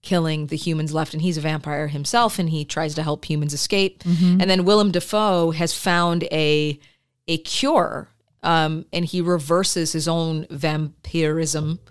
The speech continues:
Speaker 2: Mm-hmm.
Speaker 1: Um, and so there's this small group that's, and this is where it's very apocalyptic. They're kinda sticking together. It's a very Mad Max kind of, you know, and they're,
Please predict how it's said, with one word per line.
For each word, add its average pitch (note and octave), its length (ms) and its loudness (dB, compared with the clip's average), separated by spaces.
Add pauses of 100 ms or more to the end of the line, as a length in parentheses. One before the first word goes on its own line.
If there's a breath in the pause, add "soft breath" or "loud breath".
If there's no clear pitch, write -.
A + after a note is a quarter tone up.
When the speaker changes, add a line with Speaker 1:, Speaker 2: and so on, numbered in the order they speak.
(140)
Speaker 2:
Mm-hmm. F#3+ 400 -4
Speaker 1:
Um, D#3+ 320 4
and F#3+ 80 -2
so F#3+ 140 2
there's F#3+ 240 2
this F3 140 -2
small F3+ 520 4
group D#3+ 680 0
that's, - 440 -2
and F3 160 -2
this E3+ 100 0
is F3+ 100 -2
where E3+ 100 2
it's E3 100 -4
very D#3+ 180 2
apocalyptic. D#3 680 -2
They're D#3+ 100 -4
kinda D#3+ 200 -2
sticking D#3+ 360 -4
together. D#3 280 0
It's D3+ 100 -2
a D3+ 40 -4
very D#3 180 0
Mad D#3 340 -2
Max D#3 360 -2
kind D#3 200 0
of, D3 180 0
you D#3 100 -2
know, D#3 140 2
and D3+ 120 0
they're, D#3 180 0